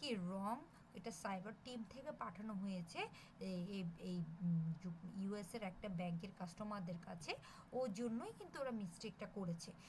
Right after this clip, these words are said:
তাহলে এটা কিন্তু একটা ফিশিং, কি ফিশিং একটা নিউজ, যেটা ইমেইলে বা ম-, মানে আপনার মুঠোফোন বা মোবাইলেও কিন্তু এই জিনিসটা আসতে পারে। এটা কিন্তু সত্যিই মানুষটাকে পাঠানো হয়েছে বা কাস্টমারকে পাঠানো হয়েছে, but কিন্তু কারা পাঠিয়েছে?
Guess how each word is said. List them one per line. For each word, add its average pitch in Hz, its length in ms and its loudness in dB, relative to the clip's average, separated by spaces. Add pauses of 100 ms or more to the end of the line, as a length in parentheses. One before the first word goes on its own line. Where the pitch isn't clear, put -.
(180)
তাহলে 226 280 -2
এটা 226 300 -2
কিন্তু 381 180 -8
একটা 381 140 -6 (120)
ফিশিং, 285 340 -4 (320)
কি 247 180 0 (100)
ফিশিং 170 320 -4
একটা 170 220 0
নিউজ, 240 340 4 (380)
যেটা 220 240 -2 (160)
ইমেইলে 302 520 0
বা 311 80 2
ম-, 233 260 2
মানে 185 280 2
আপনার 185 220 -2
মুঠোফোন 202 500 0
বা 294 80 0
মোবাইলেও 233 600 2
কিন্তু 359 280 2 (140)
এই 220 120 2
জিনিসটা 214 440 -2
আসতে 262 280 4
পারে। 202 220 -2 (360)
এটা 220 220 0
কিন্তু 392 220 -8
সত্যিই 370 500 -2
মানুষটাকে 247 480 -2
পাঠানো 196 380 -2
হয়েছে 185 240 0
বা 233 80 -2
কাস্টমারকে 247 540 -2
পাঠানো 277 400 -2
হয়েছে, 311 320 -2 (440)
but 208 140 6 (140)
কিন্তু 254 280 -2 (100)
কারা 254 240 8
পাঠিয়েছে? 202 560 0